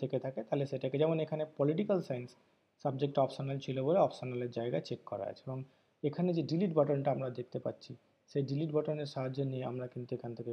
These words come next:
কোনো সাবজেক্টকে চাইলে ডিলিটও করে দিতে পারি। হ্যাঁ, তো যাই হোক, নাম্বার ফিল আপ করা হচ্ছে, এখানে ফিল আপ করা হচ্ছে। এবার মাধ্যমিক,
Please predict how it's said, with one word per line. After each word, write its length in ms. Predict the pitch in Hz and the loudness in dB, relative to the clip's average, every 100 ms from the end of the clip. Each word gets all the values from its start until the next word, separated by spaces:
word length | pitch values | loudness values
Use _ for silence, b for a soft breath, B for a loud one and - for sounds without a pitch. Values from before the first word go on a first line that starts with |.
| - | -8
কোনো 120 | 117 113 | -12 -8
সাবজেক্টকে 420 | 117 117 120 - - | -10 -8 -8 -8 -8
চাইলে 200 | 110 160 233 b b _ | -6 -6 -8 b b _
ডিলিটও 320 | 143 170 143 113 | 2 2 2 -4
করে 120 | 107 104 | -6 -8
দিতে 140 | - - | -14 -16
পারি। 140 | - _ _ _ _ _ _ _ _ _ _ - | -18 _ _ _ _ _ _ _ _ _ _ -12
হ্যাঁ, 180 | 143 98 - _ _ | -10 -12 -18 _ _
তো 60 | 131 | -2
যাই 120 | 147 175 | 2 2
হোক, 100 | 175 131 | 0 -4
নাম্বার 240 | 135 135 - | -4 -4 -2
ফিল 140 | 139 139 | -4 -4
আপ 40 | - | 0
করা 140 | 156 151 | 2 2
হচ্ছে, 220 | 160 - 170 | -2 -2 -2
এখানে 200 | 170 196 247 _ _ | 0 -6 -8 _ _
ফিল 140 | - 123 | -10 -8
আপ 60 | 123 | -6
করা 180 | - 143 147 | -4 -2 -2
হচ্ছে। 240 | 147 - 240 _ _ _ _ _ _ _ _ _ - 123 | -6 -12 -14 _ _ _ _ _ _ _ _ _ -12 -8
এবার 200 | 131 131 123 | -2 -2 -2
মাধ্যমিক, 440 | 120 117 143 175 | -8 -6 -2 -2